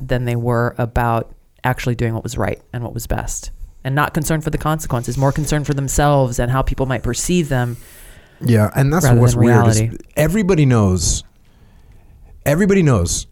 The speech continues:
Speaker 2: I asked hundreds of people this question when I, when I talk about leadership. Like, if I go to you and I say, "Hey, Tulsi, I'm not really sure how to conduct this mission. What do you think we should do?"
Speaker 1: Yeah.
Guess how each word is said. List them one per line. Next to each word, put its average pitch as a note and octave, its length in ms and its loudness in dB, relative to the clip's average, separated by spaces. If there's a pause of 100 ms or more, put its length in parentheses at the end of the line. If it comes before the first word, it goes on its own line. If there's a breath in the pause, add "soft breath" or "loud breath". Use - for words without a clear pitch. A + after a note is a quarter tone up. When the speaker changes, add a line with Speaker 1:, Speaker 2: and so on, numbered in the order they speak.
Speaker 2:
I A#2+ 120 4
asked C#3 320 2 (420)
hundreds C#3+ 420 0
of G#2+ 80 -4
people A2 280 0
this G2+ 160 0
question F#2+ 560 -2
when G#2+ 180 2
I, F#2+ 40 0
when G2 140 0
I G2 80 2
talk G2+ 200 0
about F2 180 -2
leadership. G2 320 -2
Like, G#2+ 120 0
if A2+ 120 -2
I D3 140 2
go C#3 180 4
to A#2+ 60 0
you B2 260 2
and G2+ 140 -4
I G#2 120 0
say, G#2+ 320 2 (260 loud breath)
"Hey, A#2+ 180 2
Tulsi, A#2 640 2 (600 loud breath)
I'm C3 160 2
not C3 160 2
really B2 140 4
sure A#2 240 4
how A#2 120 2
to A2 60 0
conduct G#2+ 360 0
this - 160 0
mission. A2 320 2
What G2+ 280 0
do A#2 60 2
you G#2+ 100 0
think G#2 200 -4
we G#2 80 2
should G#2+ 160 0
do?" F#2+ 300 -2
Speaker 1:
Yeah. B2 220 -2